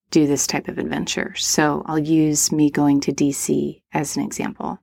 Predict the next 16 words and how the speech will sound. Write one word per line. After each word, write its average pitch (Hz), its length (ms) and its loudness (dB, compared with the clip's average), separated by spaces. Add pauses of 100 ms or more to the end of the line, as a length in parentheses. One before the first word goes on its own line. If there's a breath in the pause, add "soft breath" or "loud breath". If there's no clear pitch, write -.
(1400 loud breath)
After 196 680 4
traveling 165 500 4
alone 147 520 2
quite 151 280 -2
a 139 60 2
bit, 143 320 -4 (240)
I 160 100 0
know 160 200 4
there 156 280 2
are 143 60 -2
certain 170 460 2
basic 156 560 0
necessities 147 1000 -2
that 143 320 2
I 147 280 0
require 156 840 -4